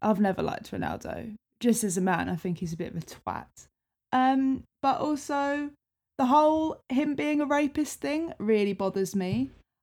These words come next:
So I would like to only talk about Ronaldo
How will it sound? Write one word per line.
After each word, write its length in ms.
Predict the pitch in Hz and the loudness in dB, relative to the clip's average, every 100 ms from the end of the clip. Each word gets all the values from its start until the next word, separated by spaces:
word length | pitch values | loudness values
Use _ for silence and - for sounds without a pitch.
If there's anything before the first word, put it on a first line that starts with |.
| _ | _
So 440 | - - 240 226 226 | -14 0 2 2 2
I 220 | 240 262 | 2 2
would 180 | 277 254 | 0 -2
like 380 | 180 170 - - | -2 -6 -6 -12
to 280 | - 190 180 | -8 -4 -2
only 380 | - 196 190 190 | -2 -4 0 -2
talk 260 | 190 175 - | -2 -6 -6
about 240 | 175 - | -8 -6
Ronaldo 640 | 180 175 170 175 170 170 | -4 -4 -4 -6 -6 -6